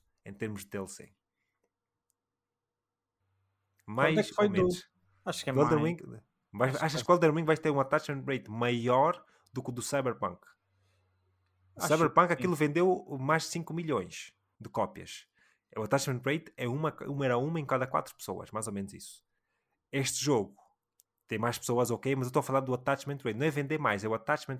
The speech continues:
Speaker 1: rate. Quer dizer, que a quantidade de pessoas que têm o jogo que vão comprar o D L C.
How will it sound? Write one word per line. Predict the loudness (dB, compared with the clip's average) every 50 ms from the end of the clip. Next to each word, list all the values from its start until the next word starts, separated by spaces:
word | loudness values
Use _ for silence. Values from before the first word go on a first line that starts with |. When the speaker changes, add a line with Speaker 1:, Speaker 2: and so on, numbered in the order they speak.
| -6 -6
Speaker 1:
rate. | -6 -4 -4
Quer | -2
dizer, | -4 -4
que | -4 -4 -12
a | -12 -6
quantidade | -6 -6 -6 2 2 2 2 2
de | -6
pessoas | -6 -4 -4 -4 -4
que | -6 -10
têm | _ -4 -2 -2
o | -2
jogo | 0 2 2 2 2 -2 -8 _ _ _ _ _ -20 _ _ _
que | -6 -6
vão | -6 0 0 0 0 0
comprar | -2 -6 -6 -2 2 2 2 2 2
o | -2
D | -4 -4 -4
L | -4 -4
C. | -6 -10 -12 -14 -14 -16